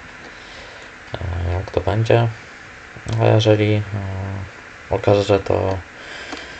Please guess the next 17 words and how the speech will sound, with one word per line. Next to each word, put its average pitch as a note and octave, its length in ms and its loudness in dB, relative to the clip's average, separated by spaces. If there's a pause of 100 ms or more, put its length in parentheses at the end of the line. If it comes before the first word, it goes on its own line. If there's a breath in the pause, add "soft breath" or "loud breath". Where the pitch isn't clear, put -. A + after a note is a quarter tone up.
(540 loud breath)
e, G#2+ 60 -2
się, G2+ 340 2 (1120)
że G#2 200 4
mogą G#2 340 4
być G2+ 180 0
to F#2+ 420 2
czołgi G2 280 0
premium, G2+ 460 2 (960 loud breath)
to A#2 120 6
albo A2 200 6
będzie G#2 260 6
to F#2+ 120 0
losowanie, F#2 520 2
albo F#2+ 260 0
oczywiście F2+ 460 -2
z - 60 -8
skrzynki - 540 -4